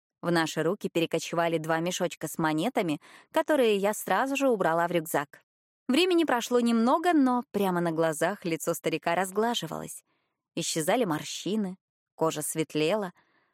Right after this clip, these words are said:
сами собой стирались возрастные пигментные пятна.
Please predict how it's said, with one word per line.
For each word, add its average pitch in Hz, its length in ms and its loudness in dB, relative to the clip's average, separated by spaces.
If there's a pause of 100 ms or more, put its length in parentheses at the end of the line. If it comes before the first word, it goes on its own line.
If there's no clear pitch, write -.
(100)
сами 294 260 2
собой 196 380 0
стирались 185 540 0
возрастные 165 560 0
пигментные 170 640 -2
пятна. 165 480 -4